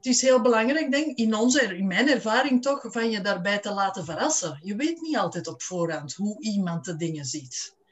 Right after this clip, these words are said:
Je moet het gesprek aangaan. En, eh, vaak ook, ja, gemeenschappelijke actieterreinen zoeken. En, ehm,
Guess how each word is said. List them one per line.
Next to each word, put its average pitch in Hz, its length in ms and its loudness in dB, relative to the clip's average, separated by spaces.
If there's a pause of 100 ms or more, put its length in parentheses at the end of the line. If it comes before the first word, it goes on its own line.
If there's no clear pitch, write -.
(120)
Je 233 100 -2
moet 269 200 4
het 226 160 0
gesprek 226 500 -4
aangaan. 165 680 -4 (440)
En, 214 520 0
eh, 196 500 2
vaak 214 500 -2
ook, 233 260 2 (100)
ja, - 220 -4
gemeenschappelijke 214 1160 -2
actieterreinen 175 1000 -4
zoeken. 151 640 -6 (840)
En, 240 560 4
ehm, 220 800 2